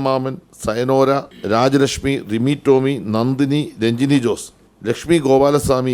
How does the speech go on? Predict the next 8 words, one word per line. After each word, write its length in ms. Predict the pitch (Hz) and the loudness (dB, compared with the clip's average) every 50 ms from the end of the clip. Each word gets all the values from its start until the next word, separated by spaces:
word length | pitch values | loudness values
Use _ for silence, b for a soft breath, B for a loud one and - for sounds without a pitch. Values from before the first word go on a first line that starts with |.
| 120 | -2
എന്നീ 200 | 120 123 123 127 120 - - - | -2 -2 -2 -2 -4 -6 -6 -4
ഗായകരും 540 | 107 110 113 120 127 127 120 117 113 120 120 - - _ _ _ - 101 | -2 0 2 4 4 4 4 2 0 0 -2 -6 -14 _ _ _ -2 0
ഗാനാർച്ചന 480 | 107 117 120 123 120 113 - - 113 104 98 | 2 2 4 4 2 2 0 -2 -6 -6 -4
നടത്തും. 280 | 87 85 - - - - - - | -6 -8 -8 -12 -14 -12 -8 -6
തുടർന്ന് 280 | 117 127 139 139 139 131 127 | -4 -4 -2 -2 -2 0 0
മോഹൻലാലും 600 | 127 135 139 151 165 151 143 127 117 110 113 123 - - _ _ _ _ _ _ _ _ _ - 95 | 2 2 4 4 4 4 4 4 2 2 0 -4 -8 -12 _ _ _ _ _ _ _ _ _ -10 -6
ഗാനം 300 | 101 110 117 127 131 131 120 113 | -2 0 0 0 0 0 -2 -2
ആലപിച്ചുകൊണ്ട് 600 | 113 110 104 107 87 - 98 104 101 95 98 | -2 -2 -4 -4 -6 -6 -8 -8 -8 -6 -8